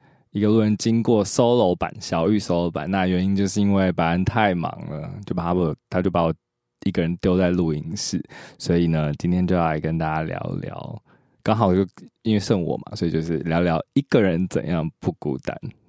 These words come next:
的这个主题。那其实这个我觉得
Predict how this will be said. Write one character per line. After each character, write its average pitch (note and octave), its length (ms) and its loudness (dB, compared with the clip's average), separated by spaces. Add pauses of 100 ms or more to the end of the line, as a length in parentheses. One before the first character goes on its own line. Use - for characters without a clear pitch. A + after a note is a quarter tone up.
(120)
的 F2 100 -4
这 F2 100 -4
个 F2 120 0
主 - 120 -4 (120)
题。 - 340 -8 (720)
那 F#3 100 4
其 E3+ 140 2
实 A2+ 100 6
这 C3 140 4
个 A#2 80 4
我 F2+ 100 4
觉 E2+ 160 -2
得 D#2 240 -4